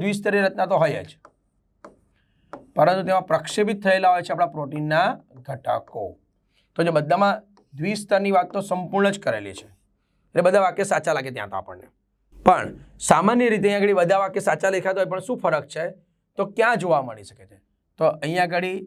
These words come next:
સપાટી પર બી પ્રોટીન હોય, અંતર્ગત પરિઘીય પણ હોય, વચ્ચે વચ્ચે પણ પ્રોટીન જોવા મળી શકે છે. અહીંયા એવું કીધેલું છે ખાલી બહારની તરફ,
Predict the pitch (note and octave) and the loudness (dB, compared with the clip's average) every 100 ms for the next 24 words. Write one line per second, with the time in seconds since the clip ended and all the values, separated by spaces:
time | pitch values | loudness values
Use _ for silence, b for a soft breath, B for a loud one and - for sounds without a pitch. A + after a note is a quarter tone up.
0 | - _ _ - - - D#3+ D#3+ F3 F3+ | -16 _ _ -10 -6 0 0 0 -2 -2
1 | F#3 F3+ F3 F#3 E3+ F3 F#3 - _ _ | -2 -2 -4 -2 -2 -2 -6 -18 _ _
2 | - - C#3+ D3+ E3+ D#3+ E3+ D#3+ D3+ D#3+ | -18 -4 -2 0 0 0 -2 0 -2 0
3 | F3 F3 F3 F3 F3 C3+ C3 D3+ D#3 E3+ | -2 0 0 0 -2 -8 -8 -8 -4 -4
4 | D#3+ E3 F3 E3 E3+ E3+ E3 E3+ E3+ F3 | -4 -4 -4 0 0 0 -6 -6 -4 -4
5 | - b b b b b D3+ A#3 B3+ A3 | -6 b b b b b 2 4 4 2
6 | A3 G3 G#3 G#3+ - _ _ - E3 F#3+ | 2 2 0 -2 -4 _ _ -2 2 2
7 | D#3+ C3 C#3+ C#3+ C#3 B2+ F#2+ F#2+ - | 2 0 0 -2 -4 -8 -12 -18 -20